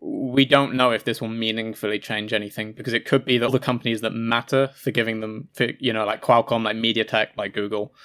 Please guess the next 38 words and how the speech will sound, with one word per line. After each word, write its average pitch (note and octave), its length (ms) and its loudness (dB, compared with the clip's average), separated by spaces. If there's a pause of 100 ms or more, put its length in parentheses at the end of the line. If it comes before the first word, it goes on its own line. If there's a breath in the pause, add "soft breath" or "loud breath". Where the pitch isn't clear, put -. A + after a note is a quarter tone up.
(360 loud breath)
it B2 140 -2
could C#3 100 6
be A#2 120 4
that A2+ 140 0
still A2+ 260 4
none G#2+ 200 2
of G#2 120 -4
them G#2 340 0 (420)
get A#2 200 0
given G#2 220 -2
grants G2+ 480 -4
for - 120 -4
various G#2 480 2 (420)
complicated A2 560 0
reasons G#2+ 400 -4
that A2 140 0
we'll A2 80 -2
never G#2 200 -2
know G#2 180 0
about. G2+ 320 -2 (340 soft breath)
And G#2+ 340 -4
so A2+ 220 6
it's - 160 -2
a A#2 40 0
moot A2+ 200 0
point. G#2+ 240 0 (360 soft breath)
Great, A2+ 220 6
they G#2+ 140 2
can G#2 160 -4
buy G#2+ 160 4
phone, G#2+ 400 0
like, A2 180 2
displays G#2+ 480 0
from G#2+ 120 -8
Samsung. G#2 580 -4 (520 soft breath)
If A2+ 120 -8
they G#2+ 100 4
can't A2+ 320 2